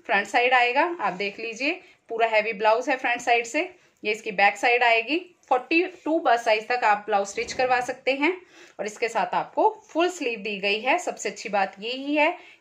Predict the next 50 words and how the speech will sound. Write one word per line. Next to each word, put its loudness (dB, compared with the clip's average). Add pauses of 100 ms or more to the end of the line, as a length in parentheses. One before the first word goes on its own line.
के 0
blouse -2
में -2
आपको 0
full -2
sleeve -6
दी -4
गई 2
है, 0
बहुत -4
सुंदर -2
लगेगी। -4 (260)
आप -2
देख -8
लीजिए, -6 (100)
इतना -4
heavy -4
work 0
जो -6
है -2
sleeves -10
में -2
भी -4
दिया 4
गया 4
है। 4 (280)
तो 2
front 6
जो 6
है 8
fully -2
चिकनकारी 2
work 4
में 4
आएगा 8 (380)
और 6
आपको 2
sleeves -10
भी 6
same -4
लहंगे -2
की -10
तरह 0
ही 2 (340)
heavy 0
work -4
में -2 (220)
दी -8
गई -4
हैं। -14